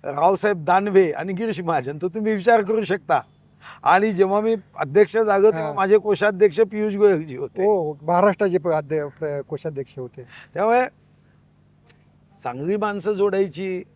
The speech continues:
Speaker 1: चांगल्या माणसांना. आणि शेवटी असं आहे की यामध्ये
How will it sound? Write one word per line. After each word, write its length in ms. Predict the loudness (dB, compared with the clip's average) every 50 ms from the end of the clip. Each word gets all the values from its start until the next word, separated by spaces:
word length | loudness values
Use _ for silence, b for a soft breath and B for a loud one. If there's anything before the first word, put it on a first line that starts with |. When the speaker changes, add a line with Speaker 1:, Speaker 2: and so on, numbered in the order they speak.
| _ _ _
Speaker 1:
चांगल्या 320 | -14 -12 -10 -6 -6 -6 -4
माणसांना. 520 | -4 -6 -6 -6 -8 -8 -8 -8 -8 -8
आणि 340 | -8 -8 -8 -8 -10 -10 -14 -16
शेवटी 560 | -20 -20 -20 -18 -18 -16 -14 -14 -14 -14 -14 -16 _ _ _ _ b b b b b b b b -14
असं 200 | -10 -8 -6 -4
आहे 340 | -2 -2 -2 -2 -2 -2 -4
की 420 | -6 -8 -10 -10 -8 -8 -8 -4
यामध्ये 640 | -2 -2 -2 -2 -2 -4 -6 -4 -4 -4 -4 -6